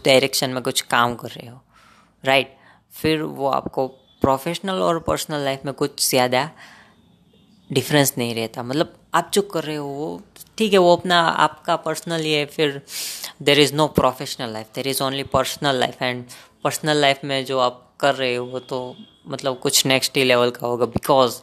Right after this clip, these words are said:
that is your passion, right? So, मैं भी अभी कुछ ऐसी जंजाल में हूँ यार,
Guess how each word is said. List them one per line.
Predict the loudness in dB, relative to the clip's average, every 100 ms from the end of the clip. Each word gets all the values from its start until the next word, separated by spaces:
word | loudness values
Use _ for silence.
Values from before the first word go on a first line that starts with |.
| _ _ _ -20 -20 -20 _ _ _ -2
that | 2
is | 2 4
your | 6 4 2
passion, | -6 -8 -12 -16 _ _ -4
right? | -2 -2 -6 -20 -20 -20 -20 _
So, | 0 2 2 0 -14 _ _ -8
मैं | 0 2
भी | 4
अभी | 2 2
कुछ | -2 -6 -6 -12 -6
ऐसी | -4 -2 -2 -2
जंजाल | -2 -4 -2 -2 0
में | -4
हूँ | -4 -6 -2
यार, | 2 2